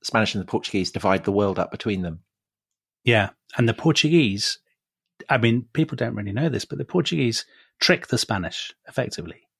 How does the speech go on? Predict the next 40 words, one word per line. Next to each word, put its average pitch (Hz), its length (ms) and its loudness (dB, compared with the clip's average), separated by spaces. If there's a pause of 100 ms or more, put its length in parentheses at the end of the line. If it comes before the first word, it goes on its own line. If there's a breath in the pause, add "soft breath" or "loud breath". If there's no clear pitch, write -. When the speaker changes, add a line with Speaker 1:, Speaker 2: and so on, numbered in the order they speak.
(140)
Speaker 2:
They 139 140 6
get 120 160 4
'em, 117 220 0
they 147 100 6
send 127 280 4
much 143 360 2
better 147 220 2
negotiators 113 920 -2 (500 soft breath)
to - 100 -12
Tordesillas, 101 840 0 (560)
and 120 160 6
they 120 100 8
basically 139 600 4 (360)
fiddle - 600 4
with 110 100 2
the 110 80 4
original 110 400 4
deal. 107 300 2
So - 160 0
the 110 100 2
deal 175 260 10
was 139 200 8
they're 120 100 6
gonna 117 200 4
draw 117 220 4
a - 60 4
line, 123 460 2
a - 40 -20
vertical 160 400 4
line 107 240 0
down 113 220 4
the 107 80 -2
world, 85 380 -6 (760)
and, 123 200 2
and 131 160 2
in 147 160 0
very, 147 360 8
very 117 180 6
simplistic 110 540 -4
terms, 95 460 -10